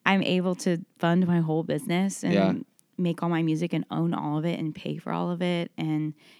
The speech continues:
Speaker 1: it's honestly been incredible. Uh, and I've gotten out of debt and <laughs> all this stuff.
Speaker 2: That's
Speaker 1: I mean, I'm
Speaker 2: awesome.
Speaker 1: still not living
Speaker 2: Yeah.
Speaker 1: large. We're still getting there. But,
Speaker 2: <laughs>
Speaker 1: uh, the fact that, honestly, I have to zoom out and look at the fact that I can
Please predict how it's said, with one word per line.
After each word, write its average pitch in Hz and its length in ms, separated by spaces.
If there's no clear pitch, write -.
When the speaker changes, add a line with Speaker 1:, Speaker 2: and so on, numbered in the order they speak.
Speaker 1:
it's 170 220
honestly 180 380
been 156 160
incredible. 139 720
Uh, 147 420
and 156 280
I've 156 160
gotten 175 260
out 156 120
of 147 180
debt 180 400
and 175 140
<laughs> - 20
all 170 40
this 214 340
stuff. 202 180
Speaker 2:
That's 214 120
Speaker 1:
I 220 40
mean, 220 80
I'm - 60
Speaker 2:
awesome. 220 160
Speaker 1:
still 262 120
not 208 160
living 220 160
Speaker 2:
Yeah. 214 120
Speaker 1:
large. 202 340
We're 202 80
still 220 240
getting 208 280
there. 226 240
But, 208 220
Speaker 2:
<laughs> - 220
Speaker 1:
uh, 196 180
the 220 100
fact 240 280
that, 202 260
honestly, 190 320
I 170 40
have 180 140
to 196 100
zoom 165 260
out 151 220
and 156 200
look 160 200
at - 200
the 170 200
fact 160 200
that 156 100
I 156 60
can 160 220